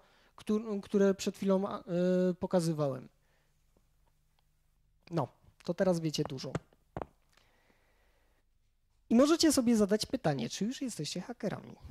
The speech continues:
Czy ktoś się czuje jak haker potem? Pewnie, że nie.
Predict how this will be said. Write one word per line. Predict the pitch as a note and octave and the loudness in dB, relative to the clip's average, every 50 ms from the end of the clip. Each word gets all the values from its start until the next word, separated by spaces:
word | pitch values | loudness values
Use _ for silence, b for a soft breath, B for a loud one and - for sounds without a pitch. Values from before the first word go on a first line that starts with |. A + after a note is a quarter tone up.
| - - | -18 -10
Czy | - - G3 | -8 -6 -6
ktoś | - - B3+ A#3 | -2 -2 -2 -2
się | - B3+ A#3 | -2 -4 -2
czuje | - B3+ B3 | 0 0 2
jak | A#3+ A#3 A3+ - | 2 0 0 -2
haker | - A#3 A3+ - B3 A#3+ - | -4 -6 -6 -4 -6 -8 -6
potem? | - A#3 - C4 C4 D4 C4+ b b b b b b b b b b b b b b _ _ _ | -8 -8 -6 -6 -8 -8 -10 b b b b b b b b b b b b b b _ _ _
Pewnie, | - F3 D3+ D3 C#3+ C#3 | -6 -4 -4 -4 -6 -8
że | B2+ C#3+ C3 | -10 -12 -12
nie. | A#2 G#2 | -16 -18